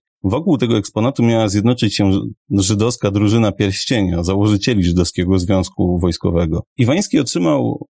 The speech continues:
po wojnie order Virtuti Militari i tytuł Sprawiedliwego wśród Narodów Świata. Z-, przez kilkadziesiąt lat, mm, Dawid Apfelbaum uznawany był za dowódcę Z Z W,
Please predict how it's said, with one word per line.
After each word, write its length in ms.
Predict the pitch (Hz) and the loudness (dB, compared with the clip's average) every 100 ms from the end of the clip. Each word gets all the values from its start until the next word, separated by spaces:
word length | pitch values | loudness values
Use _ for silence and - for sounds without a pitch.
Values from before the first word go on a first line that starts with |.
| _ | _
po 120 | - 110 | -4 -2
wojnie 360 | 120 127 113 | 0 2 2
order 380 | 120 131 120 101 | 0 0 0 0
Virtuti 460 | 101 107 123 127 104 | 0 0 -2 2 2
Militari 500 | 95 92 117 123 - | 4 2 0 0 0
i 60 | |
tytuł 240 | - 123 104 | 0 0 0
Sprawiedliwego 640 | - 104 104 104 110 107 | 0 -2 0 0 0 -2
wśród 280 | - 107 - | 0 -2 0
Narodów 380 | 101 101 98 - | 0 2 -2 -2
Świata. 360 | - 104 - - _ - | -2 -2 -4 -10 _ -4
Z-, 260 | 98 98 | 0 0
przez 220 | - 107 - | -2 -4 -2
kilkadziesiąt 680 | 123 120 107 143 156 135 | -2 -2 -2 0 0 0
lat, 240 | 95 98 - _ - | 0 -2 -4 _ -6
mm, 440 | 101 107 110 104 | 0 2 4 4
Dawid 300 | 95 110 110 | 2 0 -2
Apfelbaum 560 | 110 117 110 101 110 147 | -4 -2 -4 -2 -2 0
uznawany 440 | 131 110 113 135 123 | 0 0 2 0 0
był 160 | 110 | 0
za 120 | 104 110 | 0 0
dowódcę 440 | 107 120 175 104 101 95 - 104 | 0 0 0 0 0 0 0 0
Z 240 | 101 104 | 2 0
Z 200 | 95 90 | 0 0
W, 200 | 90 135 | 2 0